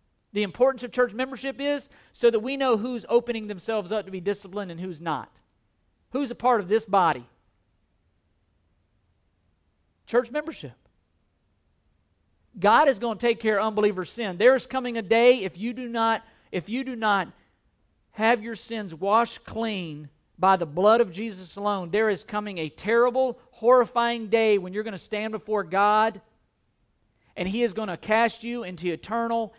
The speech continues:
hell if you remain in your sin.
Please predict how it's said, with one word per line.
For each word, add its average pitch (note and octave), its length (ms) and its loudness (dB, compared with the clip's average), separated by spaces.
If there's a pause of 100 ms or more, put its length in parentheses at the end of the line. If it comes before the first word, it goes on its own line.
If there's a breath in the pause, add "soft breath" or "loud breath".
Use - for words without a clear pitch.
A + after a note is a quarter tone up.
(140 soft breath)
hell D#3+ 480 2 (2000)
if G3 200 -4
you G#3+ 140 -6
remain G#3 320 -4
in F3+ 80 -8
your F3 120 -12
sin. B2+ 340 -12